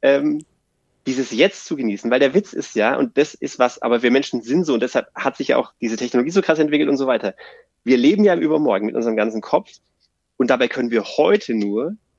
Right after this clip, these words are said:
die Zukunft verändern, im Jetzt, in diesem Augenblick und die Vergangenheit können wir gar nicht verändern.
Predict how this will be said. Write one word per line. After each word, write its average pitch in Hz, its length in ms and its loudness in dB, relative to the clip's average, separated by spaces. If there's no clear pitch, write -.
die 240 120 -2
Zukunft 247 420 0
verändern, - 460 -6
im 123 120 -2
Jetzt, 147 500 0
in 170 100 -6
diesem 214 220 0
Augenblick 185 560 0
und 143 120 2
die 151 60 4
Vergangenheit 151 400 2
können 156 140 2
wir 147 60 2
gar 120 100 2
nicht 107 100 -4
verändern. 85 320 -12